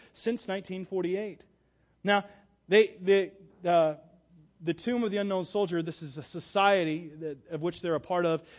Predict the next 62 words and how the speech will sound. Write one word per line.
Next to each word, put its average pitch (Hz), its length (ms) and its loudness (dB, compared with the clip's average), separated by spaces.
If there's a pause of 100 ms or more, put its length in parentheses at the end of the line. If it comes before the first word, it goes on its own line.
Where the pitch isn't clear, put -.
and 180 100 -6
they 208 80 -2
said 208 180 -2
that, 196 180 0
you 185 60 -6
know, 190 160 0
when 180 160 -4
weather 208 240 4
does 208 240 4
come 214 160 -6
up, 196 240 -2
you 180 80 -8
know, 175 60 -4
we 170 100 -4
do 202 160 -4
have 202 240 2 (240)
provisions 185 540 -4
in 190 100 -6
place 185 420 -2
to, 190 320 -6
in, 170 300 -8
uh, 156 180 -4
make 170 240 -6
sure 190 200 -4
the 170 80 -4
welfare 175 500 0
of 165 80 -6
the 165 100 -8
soldiers, 180 520 -4
that 156 120 -6
they're 165 140 -6
going 180 240 -6
to 175 60 -4
be 165 180 -2 (320)
okay 185 580 2
in 165 100 -6
case 175 240 -4
of 160 80 -12
inclement 165 400 -8
weather. 170 360 -2 (360)
They 180 140 0
put 247 180 -6
that 208 140 -2
caveat 226 500 2
on 143 180 -4
there, 135 260 -8
even 233 280 -2
though 247 320 2
no 175 80 -4
matter 180 200 2
what 202 300 0
weather 220 320 4
has 180 240 -2
come 220 200 -6
at 196 260 2
them, 247 200 -6
they 170 80 -4
still 214 220 -8
haven't 185 220 -4
left 170 160 -6
their 165 100 -12
post. 196 500 -16